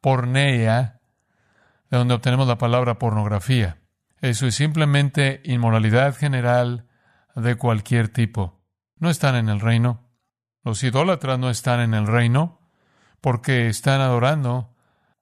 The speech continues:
algo más que no es Dios o a algo que no es Dios. Eso es religión falsa. Los adúlteros no están en el reino. Adulterio significa la violación de los códigos maritales,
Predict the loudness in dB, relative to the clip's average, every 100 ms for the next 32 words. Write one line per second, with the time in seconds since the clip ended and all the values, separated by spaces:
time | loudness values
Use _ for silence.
0 | _ _ _ _ _ -4 -2 0 -2 -2
1 | 0 0 -2 -6 -4 -2 0 -2 -2 0
2 | 2 0 -2 -2 0 2 -2 -6 _ _
3 | _ -2 0 0 0 -2 -4 -2 -2 2
4 | 0 0 0 0 0 -2 0 0 0 2
5 | 0 2 0 0 -2 -6 -6 _ _ _
6 | -10 -4 0 0 0 -2 -2 0 -2 0
7 | 0 2 0 2 2 2 -2 -6 _ _
8 | -2 -2 -2 -2 -2 -2 -2 -2 0 0
9 | 0 0 2 0 0 2 2 2 0 2
10 | 0 0 -4 0 2 2 0 0 0 -2
11 | -2 0 0 0 0 0 -2 -4 -8